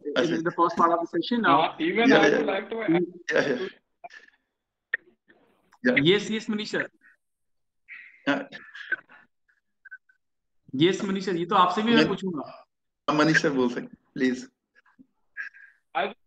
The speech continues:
Speaker 3: want to add up this thing that administrator has an example। So,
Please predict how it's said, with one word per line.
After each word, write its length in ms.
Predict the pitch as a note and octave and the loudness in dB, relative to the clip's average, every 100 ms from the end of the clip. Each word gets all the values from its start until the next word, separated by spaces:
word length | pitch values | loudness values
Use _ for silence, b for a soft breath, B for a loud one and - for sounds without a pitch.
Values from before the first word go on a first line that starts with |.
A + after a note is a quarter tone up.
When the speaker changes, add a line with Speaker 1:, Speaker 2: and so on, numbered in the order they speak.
| - | -8
Speaker 3:
want 200 | A3 A3+ | -8 -6
to 120 | A#3+ | -6
add 240 | G#3 G3 G3 | -6 -6 -8
up 120 | A#3 | -10
this 140 | G3+ G3+ | -12 -12
thing 180 | A3 B3+ B3+ | -14 -14 -12
that 180 | A3+ A#3+ _ _ | -12 -12 _ _
administrator 680 | D#3 - - _ G#4+ - C4 | -10 -10 -14 _ -16 -12 -10
has 800 | C4 _ _ _ _ _ _ - | -12 _ _ _ _ _ _ -12
an 60 | A#3 - _ _ | -12 -14 _ _
example। 360 | F3 A3 G#3+ - _ _ _ _ _ _ _ _ _ - | -10 -6 -6 -8 _ _ _ _ _ _ _ _ _ -20
So, 760 | G3+ A3+ B3 B3 B3+ B3+ A3+ | -10 -8 -6 -6 -8 -10 -14